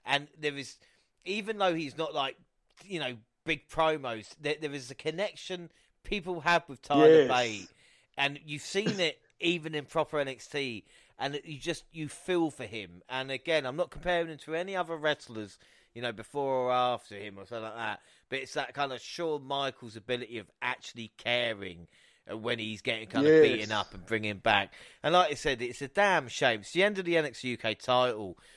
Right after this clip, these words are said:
Speaker 1: but we talked about earlier, the quality of the champions and the title matches
Speaker 2: <laughs>
Speaker 1: makes
Speaker 2: Even
Speaker 1: it one,
Speaker 2: this match.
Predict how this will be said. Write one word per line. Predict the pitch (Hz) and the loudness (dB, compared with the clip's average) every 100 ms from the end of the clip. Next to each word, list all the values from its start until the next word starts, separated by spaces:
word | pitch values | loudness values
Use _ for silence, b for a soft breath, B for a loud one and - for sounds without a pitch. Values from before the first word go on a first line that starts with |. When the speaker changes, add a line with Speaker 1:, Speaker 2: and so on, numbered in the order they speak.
| _ | _
Speaker 1:
but | - 147 | -6 -6
we | |
talked | 147 180 160 | -2 -2 2
about | 143 135 | 4 8
earlier, | 135 117 | 6 4
the | 107 | -4
quality | - 190 190 160 | 0 4 4 2
of | 131 | -6
the | |
champions | - - 143 131 - 113 107 - - | -4 0 0 -2 -6 -6 -8 -12 -2
and | 131 127 | 0 0
the | |
title | 110 - 123 110 | -2 2 2 2
matches | 104 101 - - - - - | -4 2 2 2 -2 -2 -4
Speaker 2:
<laughs> | - - | -8 0
Speaker 1:
makes | 123 131 202 | 2 8 12
Speaker 2:
Even | 240 185 | 12 12
Speaker 1:
it | |
one, | 208 | 12
Speaker 2:
this | 226 180 | 10 10
match. | 165 131 127 - | 8 6 0 -16